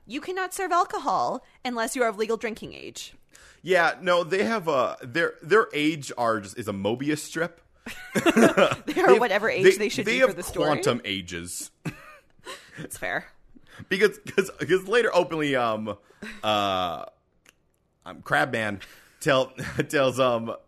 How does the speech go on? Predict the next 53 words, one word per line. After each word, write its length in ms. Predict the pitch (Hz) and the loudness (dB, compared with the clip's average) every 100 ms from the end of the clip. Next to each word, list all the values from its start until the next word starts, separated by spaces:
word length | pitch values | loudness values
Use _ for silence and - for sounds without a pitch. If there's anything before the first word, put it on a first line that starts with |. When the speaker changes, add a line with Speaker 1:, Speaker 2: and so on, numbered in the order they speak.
| _ - | _ -8
Speaker 2:
uh, 320 | 104 104 104 | -2 -2 -2
that, 340 | 101 - 104 | -2 -6 -10
tells, 320 | 123 110 104 | -4 -2 0
uh, 140 | 107 101 | -2 0
Ryan's 320 | 98 107 101 | 0 0 0
like, 100 | - | -2
"Oh 60 | 165 | 0
yeah, 160 | 190 | 2
and 100 | 117 | 0
you 60 | 90 | -4
can 120 | 110 | -8
buy 220 | 101 131 | -4 -2
me 160 | 143 156 | -2 -2
a 60 | 147 | -4
beer." 340 | 196 214 156 | -4 2 2
I'm 80 | 139 | 2
like, 180 | 156 466 | 0 0
"You're 80 | 392 | -4
not 160 | 143 | -2
going 320 | 120 123 120 | -2 0 0
to 320 | 113 135 117 - _ - | -2 -4 -4 -8 _ -2
buy 140 | 226 269 | 2 2
you 120 | 247 | 0
a 40 | |
beer 180 | 208 233 | 0 0
from 240 | 240 226 220 | 0 -4 4
where?" 280 | 254 220 123 | 6 8 6
Speaker 1:
Yeah, 80 | 104 | 4
how 60 | |
is 300 | - 539 539 | 2 4 4
that 100 | 508 - | 2 0
going 180 | 262 302 | 0 0
to 60 | |
happen? 500 | 240 156 - - 160 - - | 0 -2 -2 -12 -12 -12 0
Speaker 2:
Like, 200 | 208 - - | 0 0 -10
you're 120 | 190 | -4
going 200 | 240 214 | -2 -2
to 80 | 202 | -4
a 40 | |
party. 500 | - 190 202 123 90 - | 0 2 2 -2 -8 -6
Is 140 | 151 135 | -2 2
that 140 | 185 | 2
how 180 | - 156 | 2 0
you 160 | 165 165 | 0 0
do 160 | 151 196 | 0 0
it? 100 | 139 | 0
You're 120 | 139 | -2
gonna 60 | 127 - | -2 -2
buy 200 | 127 143 | 0 0
a 80 | |
beer 280 | 120 123 147 | 0 0 -2
from 240 | - 127 113 | -2 -4 -2
there? 360 | 127 170 214 | -2 -2 -4